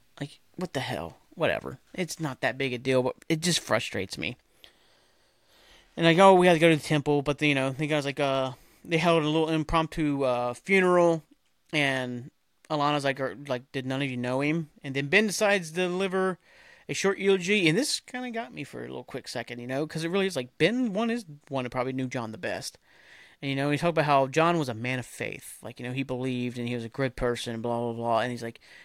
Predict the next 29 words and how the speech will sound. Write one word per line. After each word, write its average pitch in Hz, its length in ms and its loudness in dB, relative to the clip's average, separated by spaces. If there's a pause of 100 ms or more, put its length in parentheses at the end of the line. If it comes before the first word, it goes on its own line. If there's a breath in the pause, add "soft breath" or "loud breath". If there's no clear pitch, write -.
(120 loud breath)
"And 113 80 -8
I'm 120 100 -8
sorry 233 440 6
I 214 40 4
murdered 151 380 2
him." 113 240 -8 (480)
And 123 160 -10
then 120 80 -8
they 117 180 -8 (360)
go 123 160 -2 (160)
back 110 220 -6
to, 110 120 -4
like, - 280 -10 (280)
covering 117 240 -4
his 117 100 -4
body, 117 380 0
and 117 160 -2
Lupita's 127 460 -2
like, 113 180 -6 (440 loud breath)
"Weirdest 117 320 -4
damn 113 200 -4
funeral 120 280 -2
I've 151 140 0
ever 101 160 -8
been 117 240 -8
to." 131 340 -2
<laughs> - 1400 -2 (600 loud breath)
Uh, - 600 -2
yeah. 69 260 -8